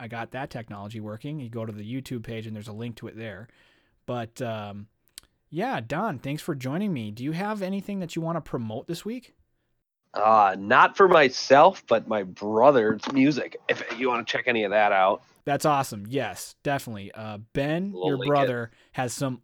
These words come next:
Speaker 1: awesome music, and we're gonna link it in the description below. And I think that's awesome that, um, even though you don't have anything to promote for yourself, that you wanna promote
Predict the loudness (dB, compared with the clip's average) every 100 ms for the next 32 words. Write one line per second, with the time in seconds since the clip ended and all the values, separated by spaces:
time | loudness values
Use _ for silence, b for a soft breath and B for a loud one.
0 | _ -6 -4 -6 -8 -8 -8 -12 -16 -20
1 | _ _ _ -12 -10 -8 -6 -4 -2 -4
2 | -4 -6 -6 -10 -8 -8 -8 -8 -6 -6
3 | -6 -10 -16 _ _ _ _ _ _ -8
4 | -6 -2 0 0 2 0 0 -2 -4 -8
5 | -10 -10 -10 -10 -14 b b b -4 0
6 | 0 0 -2 -2 -4 -4 -4 -6 -8 -6
7 | -6 -6 -6 -6 -4 -6 -6 -8 -8 -8
8 | -10 -10 -8 -10